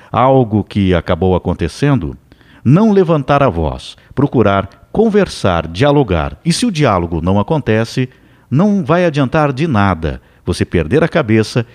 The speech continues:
e alterar a sua voz. O grito de um com o outro é uma demonstração de descontrole e acaba ocasionando um desrespeito de um com o outro. Isso, na realidade, não leva a nada.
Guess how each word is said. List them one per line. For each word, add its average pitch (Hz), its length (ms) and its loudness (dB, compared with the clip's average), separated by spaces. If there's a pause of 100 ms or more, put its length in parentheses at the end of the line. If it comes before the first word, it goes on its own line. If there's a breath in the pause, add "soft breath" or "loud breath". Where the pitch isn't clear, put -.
(160 loud breath)
e 107 80 2
alterar 110 500 0
a 85 40 -2
sua 92 180 -2
voz. 78 420 -8 (240 soft breath)
O 90 100 -4
grito 123 400 2
de 95 100 0
um 107 120 2
com 139 180 0
o 107 40 4
outro 123 380 0 (240 soft breath)
é 90 60 -2
uma 90 120 0
demonstração 92 840 -2 (320 soft breath)
de 90 240 -2
descontrole 110 960 0 (140)
e 175 100 0
acaba 107 440 -2
ocasionando 92 800 -2 (200 soft breath)
um 95 180 -2
desrespeito 101 840 0
de 78 160 -4
um 180 320 2 (320 loud breath)
com 139 260 2
o 98 40 2
outro. 85 400 -2 (180)
Isso, 151 360 -4
na 110 180 -2
realidade, 92 580 -2 (280 soft breath)
não 110 220 2
leva 92 260 0
a 101 40 0
nada. 64 380 -6